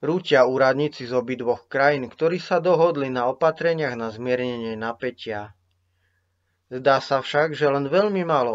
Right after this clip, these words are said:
obyvateľov týchto pohraničných oblastí dôveruje primeriam alebo spoločnému úsiliu o znižovanie napätia, pretože to všetko rýchlo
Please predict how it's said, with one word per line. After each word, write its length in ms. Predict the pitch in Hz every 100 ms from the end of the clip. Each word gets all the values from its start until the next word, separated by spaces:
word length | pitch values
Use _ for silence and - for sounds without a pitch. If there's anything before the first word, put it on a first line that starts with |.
| 113
obyvateľov 800 | 123 117 120 113 123 123 143 143
týchto 400 | 180 - 196 180
pohraničných 800 | 180 156 151 143 117 117 107 107
oblastí 560 | 107 117 110 - 127
dôveruje 720 | 131 139 165 180 185 160 120 -
primeriam 640 | 131 139 135 143 143 135
alebo 320 | 127 117 117
spoločnému 800 | - - 170 180 - 151 123 120 123
úsiliu 480 | 139 - 147 147 147
o 240 | - 123
znižovanie 640 | 117 143 139 135 120 107 107
napätia, 640 | 104 113 104 110 98 98 _ _ _ _ _ -
pretože 560 | 156 170 180 151 156
to 160 | - 123
všetko 400 | 147 - 127 127
rýchlo 480 | 139 - 123 120